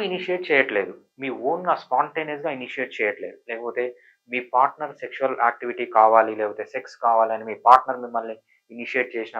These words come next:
కూడా మీకు ఆ డిజైర్, ఆ మూడ్ అనేది రావట్లేదు. దీన్నంతా కలిసి ఏమంటామంటే, హైపోయాక్టివ్ సెక్షువల్ డిజైర్ డిస్ఫంక్షన్ అంటాం అనమాట. ఇది first type of sexual problem. సెక్షువల్ ప్రాబ్లంలో నాలుగు రకాలు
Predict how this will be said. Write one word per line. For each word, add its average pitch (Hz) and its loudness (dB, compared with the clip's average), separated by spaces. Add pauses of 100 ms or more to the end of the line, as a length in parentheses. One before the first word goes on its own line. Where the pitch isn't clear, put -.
కూడా 220 -6 (420)
మీకు 120 -12 (160)
ఆ - 4 (680)
డిజైర్, 127 2 (160)
ఆ - 4 (180)
మూడ్ 131 -2
అనేది 127 -2
రావట్లేదు. 101 4 (100)
దీన్నంతా 113 -6 (100)
కలిసి 120 -4
ఏమంటామంటే, 107 -10 (500)
హైపోయాక్టివ్ 120 -4
సెక్షువల్ 123 -10
డిజైర్ 131 -2
డిస్ఫంక్షన్ 98 -8
అంటాం 90 -8
అనమాట. 90 -14 (460)
ఇది 110 -10 (140)
first - 2 (140)
type 120 -4
of 277 -6 (140)
sexual 131 -6 (100)
problem. 95 -4 (140)
సెక్షువల్ 135 -6
ప్రాబ్లంలో 127 -2 (100)
నాలుగు 123 4
రకాలు 131 0